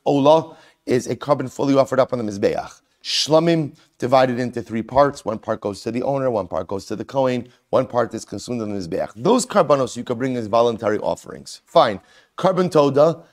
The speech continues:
carbon toda is a thanksgiving offering, which means that if you are in a life-threatening situation and you are saved from that life-threatening situation,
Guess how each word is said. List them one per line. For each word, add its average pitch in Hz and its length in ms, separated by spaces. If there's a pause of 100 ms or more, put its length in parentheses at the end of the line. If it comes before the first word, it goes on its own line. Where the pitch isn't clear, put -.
(140)
carbon 165 280
toda 160 240
is 143 120
a 135 80
thanksgiving 131 680
offering, - 420
which 107 220
means 95 260
that 110 100
if 101 120
you 131 120
are 143 60
in 135 160
a 123 100
life-threatening 123 840
situation 107 880 (1040)
and 127 140
you 143 140
are 131 80
saved 113 640 (420)
from 143 240
that 131 220
life-threatening 120 640
situation, 107 760